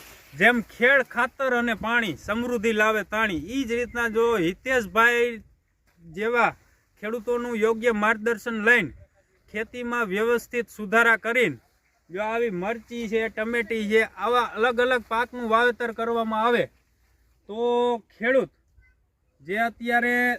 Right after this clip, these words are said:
દિવસે ને દિવસે તૂટતો જાય છે, નવી જનરેશન કોઈ ખેતી કરવા માગતી નથી. શું કામ? કે ભાઈ ખેતીમાં પૈસા વધ-, ખર્ચો વધુ થઈ જાય છે ને ઈ પ્રમાણે વળતર મળતું નથી. બરોબર?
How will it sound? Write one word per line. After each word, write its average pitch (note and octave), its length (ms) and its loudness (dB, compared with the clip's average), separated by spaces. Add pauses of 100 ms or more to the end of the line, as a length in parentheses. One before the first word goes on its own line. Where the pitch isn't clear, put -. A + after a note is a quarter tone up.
(120)
દિવસે A#3+ 440 -2
ને B3+ 140 2
દિવસે A#3+ 380 2
તૂટતો B3 500 2
જાય A3+ 240 4
છે, B3+ 140 4
નવી A#3 340 0
જનરેશન A#3 600 0
કોઈ A#3+ 340 2 (360)
ખેતી A#3+ 280 0
કરવા B3 260 2
માગતી G3+ 580 2
નથી. F3 360 -6
શું E3+ 200 -20
કામ? A#3+ 280 -2 (300)
કે A3+ 100 -4
ભાઈ A#3 180 2
ખેતીમાં B3 560 -2
પૈસા B3 440 0
વધ-, A#3 300 2 (640)
ખર્ચો C4+ 440 -2
વધુ C#4 280 2
થઈ C#4 240 0
જાય C4+ 160 6
છે C4 140 2
ને B3 100 0
ઈ B3+ 80 0
પ્રમાણે B3+ 360 0
વળતર A#3+ 500 2
મળતું B3+ 500 4
નથી. A3+ 300 0 (1500)
બરોબર? A3+ 380 2